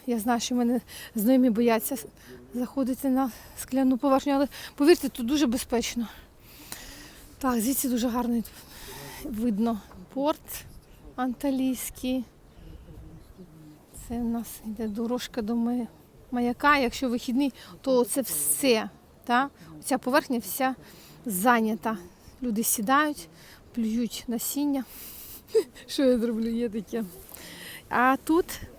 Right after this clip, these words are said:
пляж Мермерлі. Тут ми якраз на водохреща плавали. Так, отам всі ставали і звідти пригали. Ну,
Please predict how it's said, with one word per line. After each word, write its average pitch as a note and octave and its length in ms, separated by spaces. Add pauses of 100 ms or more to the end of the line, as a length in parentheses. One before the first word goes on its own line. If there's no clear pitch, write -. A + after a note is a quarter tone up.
(540)
пляж C4 340
Мермерлі. A#3 600 (580)
Тут C4+ 180
ми B3+ 180
якраз A3+ 440
на A#3+ 240 (360)
водохреща A3 1200 (640)
плавали. A#3+ 600 (640)
Так, A3 240
отам A#3+ 220
всі - 180
ставали C#4+ 480
і A3+ 120
звідти A3+ 280
пригали. A3+ 440 (520)
Ну, D4 160